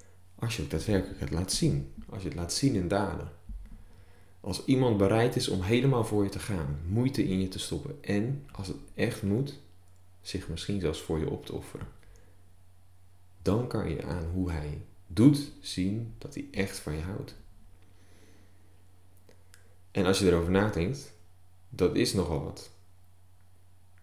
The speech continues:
Heb jij mensen voor wie jij je zou opofferen? Dat ze zoveel voor je betekenen dat je je leven voor ze wil geven? Nou ja, soms heb je wel eens van die heldenverhalen.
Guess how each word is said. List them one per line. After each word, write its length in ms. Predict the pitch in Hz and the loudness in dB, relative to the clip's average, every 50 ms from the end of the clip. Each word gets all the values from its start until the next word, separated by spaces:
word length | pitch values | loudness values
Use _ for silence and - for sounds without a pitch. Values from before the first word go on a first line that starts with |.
| - - - - - - - - - - - | -20 -20 -20 -20 -20 -20 -20 -20 -20 -18 -6
Heb 200 | - - - - | -4 -2 0 0
jij 140 | 110 117 | 2 2
mensen 500 | 117 110 113 117 113 - - - 143 143 - | 2 2 2 0 0 -2 -2 -2 -2 -2 -4
voor 220 | - - 95 95 | -4 -2 0 2
wie 160 | 92 92 92 | 4 4 4
jij 200 | 92 98 95 92 | 4 4 4 4
je 120 | 98 95 95 | 2 2 2
zou 220 | - 90 87 - | 2 0 2 2
opofferen? 600 | 92 110 - - 98 - - - - - 143 143 - - - - - - - - - - - - - | 0 0 0 0 -2 -2 -4 -4 -4 -4 -4 -6 -8 -14 -20 -20 -20 -20 -20 -20 -20 -20 -20 -14 -10
Dat 220 | - 95 92 - | -8 -8 -6 -6
ze 240 | - - - - 80 | -6 -6 -6 -6 -4
zoveel 460 | 78 - 95 98 117 120 113 113 101 | 4 6 8 8 8 6 4 0 0
voor 160 | - 98 92 | 0 2 2
je 60 | 95 | 2
betekenen 540 | 92 90 - - 104 98 101 101 - 92 90 | 0 -2 0 2 4 4 4 2 0 0 -2
dat 180 | 85 82 - - | -2 -2 -4 -4
je 140 | 87 82 82 | -4 -2 0
je 80 | 82 | 2
leven 380 | 82 87 87 87 87 85 87 85 | 2 2 4 2 2 0 -2 -4
voor 220 | - 87 87 85 | -4 -4 -2 -2
ze 80 | 85 85 | -4 -4
wil 160 | 82 80 80 | -4 -4 -4
geven? 440 | - - 92 92 95 95 135 139 - - - - - - - - - - - - - - - - - - - - - - - - - - - - - - - - - - - - - - - - - - - - - | -6 -6 -6 -6 -6 -6 -8 -10 -12 -14 -18 -20 -20 -20 -20 -20 -20 -20 -20 -20 -20 -20 -20 -20 -20 -20 -20 -20 -20 -20 -20 -20 -20 -20 -20 -20 -20 -20 -20 -20 -20 -20 -20 -20 -20 -20 -20 -20 -20 -20 -20 -12 -6
Nou 140 | - 73 69 | -4 -2 0
ja, 20 | |
soms 220 | 71 - 135 127 - | 2 2 2 4 4
heb 140 | 92 101 131 | 4 6 8
je 60 | 139 | 10
wel 100 | 120 101 | 10 10
eens 140 | 95 - - | 8 6 4
van 100 | 95 90 | 2 2
die 120 | 85 85 | 2 2
heldenverhalen. 800 | 95 107 113 120 113 104 - 95 92 85 80 73 71 71 71 | 2 2 2 2 2 2 0 0 0 2 0 0 -2 -2 -4